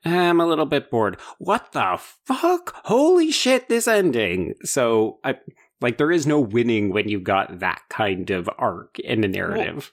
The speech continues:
Speaker 2: a-, and that's the thing, right? And then granted, I, I'm gonna tell you right now, I've seen some people that were like, "Well, I turned it off an hour in because it was so bad." And I'm just like, "Um, <laughs> I,
Speaker 1: Uh. <laughs>
Speaker 2: uh, it takes a lot for me to want to turn off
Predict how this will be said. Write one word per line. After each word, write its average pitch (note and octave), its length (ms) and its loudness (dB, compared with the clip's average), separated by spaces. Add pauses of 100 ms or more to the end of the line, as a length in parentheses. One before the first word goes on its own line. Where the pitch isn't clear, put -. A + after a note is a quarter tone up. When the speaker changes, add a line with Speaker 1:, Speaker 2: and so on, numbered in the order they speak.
(140)
Speaker 2:
a-, F#3+ 180 0 (120)
and A3 140 2
that's B3+ 240 0
the D3+ 120 -2
thing, B2 320 0
right? B2 200 2
And G#3+ 80 -2
then A#3+ 80 2
granted, A3+ 360 0
I, D#3 80 2 (160)
I'm G3+ 120 2
gonna F#3 120 2
tell D3 140 0
you A#2 60 2
right A2 100 2
now, A#2 200 0
I've E3 220 2
seen F#3+ 140 -6
some D#3 100 -6
people B2+ 200 -2
that A#2+ 120 2
were A#2+ 80 0
like, G#2+ 200 2
"Well, A#2 160 -2
I A#2 120 2
turned C#3+ 240 -2
it G2 80 2
off G2 160 0
an - 80 -4
hour G2+ 260 2
in A2+ 200 0
because G2 200 -2
it A2 80 -4
was F#2+ 120 -4
so G#2+ 200 2
bad." E2 300 -2
And G2 100 -2
I'm A2 80 0
just A#2 180 -6
like, G2+ 300 0
"Um, F#3 380 2
<laughs> A#3+ 880 -6
I, A#3+ 240 2
Speaker 1:
Uh. A2+ 600 -2
<laughs> C3 400 -2
Speaker 2:
uh, D#3+ 220 0 (100)
it C#4+ 180 -2
takes D4+ 260 0
a B3+ 40 2
lot G2+ 440 -2 (100)
for C3 180 -2
me A2+ 220 0
to A2+ 280 -2
want G#2+ 260 -2
to G#2+ 160 -4
turn A2+ 360 -2
off F#2+ 460 -4